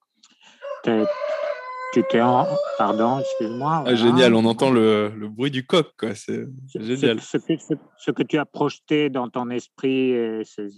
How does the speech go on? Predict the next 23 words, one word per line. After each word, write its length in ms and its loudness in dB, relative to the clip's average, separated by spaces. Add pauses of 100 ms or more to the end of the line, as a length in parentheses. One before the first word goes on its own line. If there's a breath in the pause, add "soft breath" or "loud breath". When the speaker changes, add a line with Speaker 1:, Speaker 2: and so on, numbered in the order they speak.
Speaker 1:
ces, 400 -4
ces 240 -2
images 300 2
sur 100 -2
lesquelles 400 0
tu, 460 -4 (520)
tu 100 -10
t'es 140 -10
endormi 560 -2
pendant, 960 -8 (160)
pendant, 760 -8
pendant 260 -4
des 140 2
mois 260 0
et 20 0
des 140 0
mois, 480 2 (120)
et 120 -8
en 80 -10
fait, 280 -10
un 140 -4
jour, 360 0
euh, 120 -6